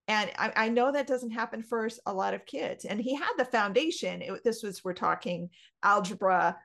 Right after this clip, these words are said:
you know, geometry, algebra two, I mean, that type of thing. It, and he was able to just really just get it because he wanted to, he had a why. He knew he had to have that in order to go to the school he wanted to go to.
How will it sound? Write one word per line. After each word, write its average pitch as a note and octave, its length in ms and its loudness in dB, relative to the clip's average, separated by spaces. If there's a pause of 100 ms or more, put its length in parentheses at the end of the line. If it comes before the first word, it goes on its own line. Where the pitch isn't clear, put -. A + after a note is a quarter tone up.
(280)
you F#3+ 100 -4
know, - 100 -4
geometry, F#3 840 0
algebra E3 340 -2
two, D#3+ 400 -4
I - 60 -6
mean, F3+ 160 -4
that E3+ 180 -4
type - 200 -8
of - 100 -6
thing. - 320 -10
It, - 360 -14 (100)
and F#3+ 260 -2
he A3+ 140 -4
was A3+ 180 0
able G#3+ 220 -2
to A3 80 -2
just G3+ 260 -8
really G3+ 320 -2
just - 260 -12 (400)
get C4 180 6
it A3 120 2
because F#3 340 -6
he F#3+ 300 -6
wanted G#3+ 400 2
to, A#3 160 -6
he G3+ 160 -12
had D#3 240 -4
a D3+ 60 -2
why. F#3+ 640 0 (320)
He F#3+ 120 -6
knew F#3 140 -2
he F3 80 -2
had F#3+ 260 -2
to F#3+ 80 -10
have G3 320 -2
that G3 260 0
in E3+ 100 -8
order - 220 -6
to F3+ 120 -16
go - 160 -6
to - 80 -8
the - 60 -20
school A3+ 340 -4
he A3 120 -4
wanted F#3 320 -4
to F3+ 80 -14
go E3+ 200 0
to. E3 340 -4